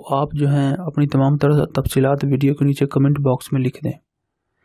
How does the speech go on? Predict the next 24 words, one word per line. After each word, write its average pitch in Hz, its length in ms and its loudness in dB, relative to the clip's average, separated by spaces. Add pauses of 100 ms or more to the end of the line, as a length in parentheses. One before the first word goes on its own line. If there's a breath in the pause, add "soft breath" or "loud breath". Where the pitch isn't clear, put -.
(200)
दोस्तों, 147 300 4
हमें 147 180 4
अपना 147 240 2
नंबर 143 300 2
अक्सर 139 240 -2
बंद 143 360 0
करना 139 300 2
पड़ता 147 320 -2
है 143 80 2
क्योंकि 143 280 0
बहुत 147 520 0
ज़्यादा 131 280 0
कॉलें 139 320 0
आती 143 260 -2
हैं, 143 200 -4 (880)
तो 139 60 2
इसलिए 143 280 2
मजबूरन 143 460 2 (160)
नंबर 143 260 2
बंद 139 240 0
करना 120 220 -2
पड़ता 127 300 -12
है। - 160 -16 (2000 soft breath)
तो 131 680 0